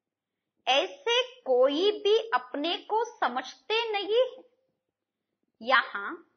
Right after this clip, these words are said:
जब आते हैं तब निश्चय बुद्धि होते हैं। बरोबर हम बहुत बेसमझ बन गए थे। तुम सतयुग में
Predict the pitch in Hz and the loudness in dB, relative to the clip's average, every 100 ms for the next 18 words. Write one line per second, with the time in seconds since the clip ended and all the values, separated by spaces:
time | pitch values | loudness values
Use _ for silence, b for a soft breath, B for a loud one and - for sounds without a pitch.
0 | _ _ 190 - - 403 453 - 233 220 | _ _ -20 -10 2 4 4 0 0 0
1 | 226 - 254 - - - _ _ _ _ | -2 -2 -2 -4 -12 -20 _ _ _ _
2 | _ _ 277 226 - - _ _ _ _ | _ _ 0 0 -2 -20 _ _ _ _
3 | _ - 247 294 - - 440 466 285 262 | _ -12 -8 -8 -10 -8 -4 -2 -2 -6
4 | 214 - - 370 466 - 226 226 - - | -8 -10 -4 0 0 -2 -8 -10 -12 -12
5 | - _ _ _ _ _ _ _ _ 220 | -14 _ _ _ _ _ _ _ _ -20
6 | 202 254 262 302 392 285 453 480 - 202 | -2 2 4 4 4 2 2 2 -4 -10
7 | - _ _ _ _ _ _ 208 - 262 | -14 _ _ _ _ _ _ -10 0 2
8 | - 480 466 214 - 269 359 - 427 415 | 4 0 -2 -12 -4 -2 -2 -2 -2 -2
9 | 453 - 226 262 262 254 220 220 220 - | -4 -6 -2 -2 -2 -6 -8 -8 -12 -16
10 | - _ _ _ _ _ _ _ _ _ | -20 _ _ _ _ _ _ _ _ _
11 | _ 359 427 480 - 294 - - 466 403 | _ -8 -6 -8 -4 -4 -6 0 4 4
12 | 277 208 | 0 -14